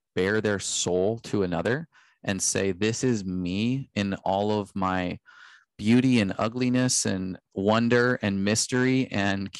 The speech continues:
and contradiction," and the other person is just able to hold that, that's the nectar. Like, that is where a bond is created, different from the complete mind fuck when you posture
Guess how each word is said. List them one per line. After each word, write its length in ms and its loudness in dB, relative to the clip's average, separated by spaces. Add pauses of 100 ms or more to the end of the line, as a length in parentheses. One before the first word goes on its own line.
(180)
and 400 -2
contradiction," 880 -2
and 180 0
the 60 0
other 160 0
person 320 -2
is 100 0
just 200 -2
able 180 -2
to 80 -4
hold 300 -4
that, 260 0 (720)
that's 300 0
the 80 2
nectar. 580 -2
Like, 140 0 (180)
that 400 2
is 220 0
where 560 2 (440)
a 120 -4
bond 560 -2
is 160 -2
created, 720 0
different 400 0
from 380 -2
the 200 -2
complete 580 -4
mind 360 -2
fuck 400 -2
when 380 -2
you 440 0 (240)
posture 600 -4